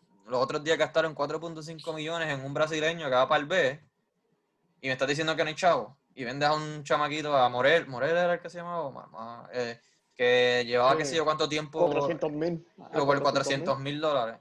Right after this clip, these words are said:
Speaker 1: eh, euros, perdón.
Speaker 2: Chacho,
Speaker 1: Y a-,
Speaker 2: eso es
Speaker 1: y,
Speaker 2: una
Speaker 1: y, y mi-,
Speaker 2: porquería.
Speaker 1: y mira, y mira cómo van esos fichajes. Ya ahora mismo tres de ellos, Matheus Pereira, Reymaná y el otro no me acuerdo quién era, que los compraron este año, dos mil veinte. Ya los quieren vender.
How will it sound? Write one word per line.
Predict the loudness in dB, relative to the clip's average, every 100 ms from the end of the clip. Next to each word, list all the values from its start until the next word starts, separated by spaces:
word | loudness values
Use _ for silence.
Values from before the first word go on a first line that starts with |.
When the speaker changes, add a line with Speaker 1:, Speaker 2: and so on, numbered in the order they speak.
| -2
Speaker 1:
eh, | 0 2
euros, | 0 -4 -8 -14
perdón. | -16 -14 -14 -18 _ _ _ _ _ _ _ _ _ _ _ _ _ _
Speaker 2:
Chacho, | -12 -8 2
Speaker 1:
Y |
a-, | 4
Speaker 2:
eso | 4
es | 2
Speaker 1:
y, |
Speaker 2:
una | -4
Speaker 1:
y, | -6
y |
mi-, |
Speaker 2:
porquería. | -4 -2 -2 -2
Speaker 1:
y | -2
mira, | 2 2 2
y | 0
mira | -2 -2
cómo | -4 -6
van |
esos | -8 -10
fichajes. | -12 -2 2 2 -2 -12 _ _ _ _
Ya | 0 2
ahora | 2
mismo | -2 -6 -4
tres | -4 -4
de | -2 -2
ellos, | -4 -6
Matheus | -10 -12 -8
Pereira, | -6 -4 -2 -4 -6
Reymaná | -8 -6 -4 -2 -2 -2 -8 _
y | -8
el | -6
otro | -6
no | -8
me | -6
acuerdo | -4 -4 -6
quién | -8 -8
era, | -2 -2 -2
que | -6
los | -6
compraron | -4 -4 2 4 6 4
este | -2 2 4
año, | 4 0 -4
dos | -4
mil | -4
veinte. | -4 -6 -10 -16 -20 _ _ _ _ _
Ya | 2
los | 4
quieren | 4 4
vender. | 2 0 -4 -6